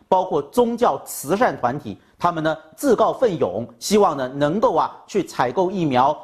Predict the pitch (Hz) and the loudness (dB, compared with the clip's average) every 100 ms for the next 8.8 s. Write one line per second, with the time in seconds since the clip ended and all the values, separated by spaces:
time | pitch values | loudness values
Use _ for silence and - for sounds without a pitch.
0 | - 214 208 180 196 180 185 160 160 107 | -4 0 2 2 0 -2 -2 0 0 0
1 | 120 226 180 - - 208 202 170 160 190 | 0 0 0 -6 -6 -4 0 0 2 2
2 | 262 208 220 - 320 208 160 160 185 139 | 2 2 2 2 2 2 0 0 -4 -4
3 | 113 131 - - _ - 285 240 175 - | 0 0 -2 -14 _ -4 0 0 -2 -6
4 | 214 151 120 165 - 220 143 147 135 - | 0 0 0 -4 -2 0 0 -4 -12 -14
5 | _ - - 220 - 175 180 - - - | _ -8 0 2 4 2 2 -2 -10 -2
6 | 247 - 202 180 147 156 160 220 - 208 | 0 0 0 0 2 0 0 0 0 0
7 | 147 190 247 - - _ 311 311 254 190 | 2 4 2 0 -10 _ 2 4 4 4
8 | 170 208 220 - 143 196 302 247 | 4 2 -2 -2 -2 0 2 2